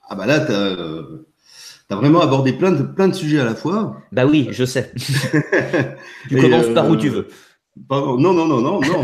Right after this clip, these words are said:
Speaker 1: Bah, bah, sur le, effectivement, bah, t'as tout dit en fait sur le, la façon de, d'orienter, euh, d'orienter un bâtiment. C'est, ce qui est intéressant, par contre, c'est que c'est toujours la même méthode depuis, depuis le néolithique.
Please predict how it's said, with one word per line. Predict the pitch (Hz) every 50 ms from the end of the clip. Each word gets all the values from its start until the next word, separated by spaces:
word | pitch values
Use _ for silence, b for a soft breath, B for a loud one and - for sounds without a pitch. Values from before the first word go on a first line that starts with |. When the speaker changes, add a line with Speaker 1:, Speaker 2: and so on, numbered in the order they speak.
| -
Speaker 1:
Bah, | 107 101 101
bah, | 107 110
sur | 104 - - 127
le, | 123 131 131 127 127 123 120 98
effectivement, | 117 117 156 143 127 151 151 156 190 190
bah, | 147 123 113
t'as | - 139 135
tout | 135 160 170
dit | 170 202 202 185
en | 139 123
fait | - 127 117 -
sur | - 110 110
le, | 110 107 101 101 98 98 101 98 98 b b b b b b b b
la | - 101 107
façon | 110 123 110 110 - - 131 127
de, | 117 107 101 101 101
d'orienter, | 95 107 120 120 113 110 107 107 - 117 113 104
euh, | 95 87 87 85 82 82 82 82 82 80 80 78 76 76 73 69 65 62 - - _ _ _ _ _ 95 -
d'orienter | 104 104 110 104 101 101 - 113
un | 95
bâtiment. | 90 98 101 - - - 160 170 170 147 113 95
C'est, | 85 - - 90 76 82
ce | - -
qui | - 95
est | 90
intéressant, | 98 98 - 107 92 104 101 - 131 131
par | 131 - 95 - -
contre, | - 135 131 135 - 95 -
c'est | - - - -
que | _ 85 80 80 80
c'est | 78 - - -
toujours | - 120 117 135 117
la | 98 92
même | 95 101 98 101
méthode | 98 90 87 - 147 143 131
depuis, | 135 - - - 87 82 80
depuis | 82 - - 85
le | 85
néolithique. | 82 82 85 107 - - 143 127 - - _ _